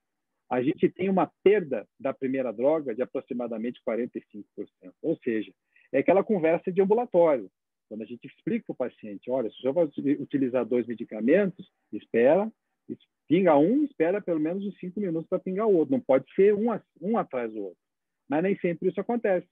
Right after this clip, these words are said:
Nem sempre é o paciente que utiliza. Às vezes é o cuidador, é o filho, é uma outra pessoa que tá pingando o colírio e ele não tem.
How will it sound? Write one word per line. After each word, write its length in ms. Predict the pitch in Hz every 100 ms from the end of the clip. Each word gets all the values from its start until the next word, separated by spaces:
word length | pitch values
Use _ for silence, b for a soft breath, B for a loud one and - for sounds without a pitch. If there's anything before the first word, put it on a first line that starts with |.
| _
Nem 200 | 233 151
sempre 220 | - 170 190
é 40 |
o 40 |
paciente 560 | 180 180 - 165 226 220
que 100 | 180
utiliza. 540 | 143 143 127 120 98
Às 120 | 95 98
vezes 180 | 127
é 60 | 156
o 20 |
cuidador, 720 | 170 190 233 202 160 175 165
é 80 | 107
o 160 | 110 117 _
filho, 420 | - 151 196 131 104
é 80 |
uma 180 | 104 107
outra 180 | 139 175
pessoa 400 | - 139 - 202
que 100 | 156
tá 140 | -
pingando 400 | 120 120 107 113
o 20 | 143
colírio 380 | 196 175 208
e 20 | 208
ele 160 | 220
não 140 | 269 320
tem. 280 | 190 190